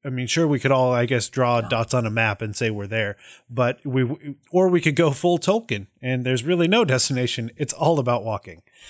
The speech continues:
Speaker 2: Absolutely.
Speaker 1: So, so I pulled some pictures off of the internet and let it be up to the forum users to describe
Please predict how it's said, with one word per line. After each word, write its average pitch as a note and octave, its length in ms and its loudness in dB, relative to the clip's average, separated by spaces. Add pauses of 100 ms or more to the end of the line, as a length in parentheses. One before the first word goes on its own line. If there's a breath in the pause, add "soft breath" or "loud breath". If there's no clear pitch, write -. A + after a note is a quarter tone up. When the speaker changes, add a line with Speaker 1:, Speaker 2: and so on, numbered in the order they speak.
(160 loud breath)
Speaker 2:
Absolutely. A2 420 0
Speaker 1:
So, D3 240 0 (420)
so C#3+ 200 2
I C3+ 380 2 (160)
pulled F#3+ 220 0
some F3 160 0 (320)
pictures F#3 560 0
off D3 200 0
of B2+ 160 -6
the A#2 140 -6 (100)
internet A2+ 500 -8 (440)
and A#2+ 440 -2 (140)
let B2+ 340 -2
it B2+ 200 -4
be C3 500 -4
up D3 140 -8
to D3 100 -2
the C3+ 100 -2
forum F3 300 0
users B2+ 420 -4
to B2+ 240 -6
describe C3+ 680 0